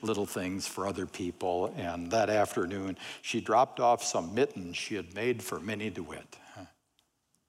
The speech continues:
And on her way home, she was what the Bible calls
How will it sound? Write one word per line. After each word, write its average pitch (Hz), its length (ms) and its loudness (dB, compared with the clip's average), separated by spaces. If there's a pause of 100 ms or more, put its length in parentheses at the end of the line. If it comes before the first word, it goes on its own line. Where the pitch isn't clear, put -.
(2000)
And - 80 -2
on 113 160 6
her 104 120 2
way 98 220 4
home, 98 480 4
she 110 240 -2
was 98 460 -2 (1080)
what - 180 -6
the 117 60 -4
Bible 117 400 4
calls 98 480 2